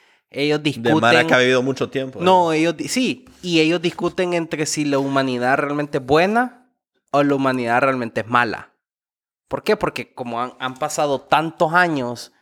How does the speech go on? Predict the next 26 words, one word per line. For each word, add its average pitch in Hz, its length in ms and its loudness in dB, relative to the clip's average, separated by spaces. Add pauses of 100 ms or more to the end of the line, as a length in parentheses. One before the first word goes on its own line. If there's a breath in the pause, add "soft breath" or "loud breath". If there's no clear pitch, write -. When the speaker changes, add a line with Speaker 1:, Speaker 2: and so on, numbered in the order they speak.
(260 soft breath)
Speaker 1:
y 139 120 -2
han 135 120 2
visto 147 320 -2
tantas 151 420 -2
cosas 143 320 -6
malas 135 520 0
y 123 80 -6
han 120 100 -8
visto, 131 540 -8 (100)
otra 156 360 0
gente 151 240 0
ha 135 40 4
visto 139 240 -4
tantas 143 300 -4
cosas 147 280 -2
buenas 175 280 0
que, 127 240 -4
que, 151 180 -2 (160)
que 277 80 0
ese 320 140 0
es 214 40 2
el 190 80 0
vergueo 156 360 2
de 147 80 4
Eternals, 127 460 -2
¿verdad? 123 340 -6